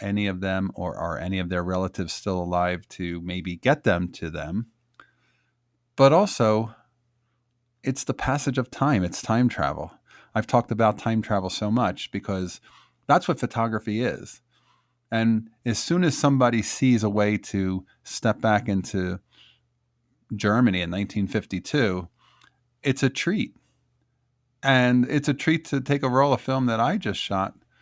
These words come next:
and find out that it's been in the camera for two years. And hey, there's a photo of my buddy fanning a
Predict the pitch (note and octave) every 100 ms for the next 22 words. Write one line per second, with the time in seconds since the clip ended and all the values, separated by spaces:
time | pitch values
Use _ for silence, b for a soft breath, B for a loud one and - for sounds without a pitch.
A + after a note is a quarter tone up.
0 | b b b _ _ _ _ - A#2 A2+
1 | A2 G#2 A#2+ A#2+ A#2 A#2 A2 G#2 A#2 A2
2 | G#2 G2+ A2 G#2 G2+ G#2 - B2 G#2+ B2
3 | D#3+ G#2 G2 F#2+ F#2+ - b b b b
4 | _ A2+ A2+ A2 G#2 - A2+ A2+ G#2+ G2+
5 | G2+ F#2+ F2+ A2+ A2 G#2 G2 _ _ -
6 | - A2+ A2 A2 G#2 F#2+ F#2 F2